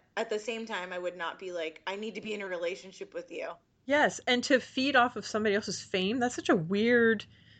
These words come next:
Speaker 1: Yeah,
Speaker 2: even,
Speaker 1: that's
Speaker 2: especially even for a guy, 'cause it seems more of a girly thing to do, like, "Oh,
Speaker 1: Yeah.
Speaker 2: I'm whatever," but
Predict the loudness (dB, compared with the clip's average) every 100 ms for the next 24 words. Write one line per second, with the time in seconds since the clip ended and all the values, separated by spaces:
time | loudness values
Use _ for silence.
0 | -20 _ -10 -8 -6 -8 -10 4 6 6
1 | 4 0 4 4 6 6 4 4 4 6
2 | 8 8 6 2 -4 -2 -4 -2 0 2
3 | 0 0 2 2 2 0 0 0 -2 0
4 | 2 2 2 2 2 4 6 6 6 2
5 | -4 -6 0 4 6 6 4 4 2